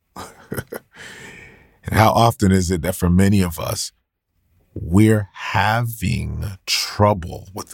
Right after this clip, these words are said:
understanding who God is because, if we can just be honest, we always connected it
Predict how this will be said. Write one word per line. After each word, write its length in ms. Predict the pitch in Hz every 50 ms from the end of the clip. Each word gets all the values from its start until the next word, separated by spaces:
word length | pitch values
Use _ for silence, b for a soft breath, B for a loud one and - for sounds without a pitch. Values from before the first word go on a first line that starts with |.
| - -
understanding 680 | 98 107 90 95 95 - - 92 92 95 95 92 90
who 200 | 90 98 90 78
God 340 | 78 90 90 92 92 - - -
is 400 | 95 95 87 80 80 87 - - - _
because, 1120 | - - - _ - - - - 113 117 110 90 - 87 85 98 98 98 - - - - b b b b b b b b b b b b b b b b b b b _ _ _ _ _
if 140 | _ - -
we 80 | 90 87
can 160 | - 90 87
just 180 | 92 80 80
be 140 | 85 95 82
honest, 760 | 82 95 104 98 85 - - - - - - - - - - - - _ _ _ _ _ _ _ _ _ _ _ _ _ _ _ _ _ _ _ _ _ -
we 140 | 82 - - _
always 360 | - 110 104 95 90 85 85 -
connected 680 | - - - 80 85 90 92 92 - _ 82 80 80
it 160 | 80 78 -